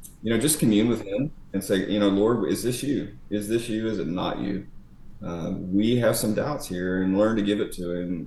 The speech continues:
and let him make it obvious. Um, and i-, if you just will walk that way with him, things tend to clear.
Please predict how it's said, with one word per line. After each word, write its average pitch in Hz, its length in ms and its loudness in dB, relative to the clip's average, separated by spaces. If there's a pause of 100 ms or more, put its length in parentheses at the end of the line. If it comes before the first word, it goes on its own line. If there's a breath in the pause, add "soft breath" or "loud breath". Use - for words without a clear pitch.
and 95 260 -2
let 123 280 2
him 110 580 -2 (500)
make 98 220 0
it 87 80 -2
obvious. 90 680 -2 (240)
Um, - 320 -14
and 104 120 -2
i-, 82 40 -2
if 101 380 -2
you 95 160 -4 (100)
just - 480 -4 (560)
will 95 180 -2
walk 92 300 2
that 104 180 4
way 104 140 6
with 104 140 4
him, 104 180 2
things 107 520 0
tend 101 400 -2
to 95 340 -2
clear. 92 760 -2